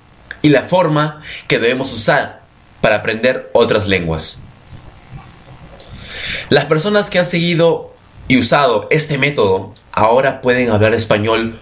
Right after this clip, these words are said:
fácil y fluidamente. Este es uno de los métodos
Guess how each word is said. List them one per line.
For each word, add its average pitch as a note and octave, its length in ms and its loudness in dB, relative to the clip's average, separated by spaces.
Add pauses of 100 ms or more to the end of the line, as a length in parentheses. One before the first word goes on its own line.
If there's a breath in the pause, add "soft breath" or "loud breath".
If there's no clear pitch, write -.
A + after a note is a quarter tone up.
fácil F3 680 0 (360)
y A#2 120 0
fluidamente. F#2+ 760 0 (1500 loud breath)
Este B2+ 420 0
es B2+ 140 -4
uno C3 220 2
de B2 80 2
los G#2+ 160 0
métodos A2 580 0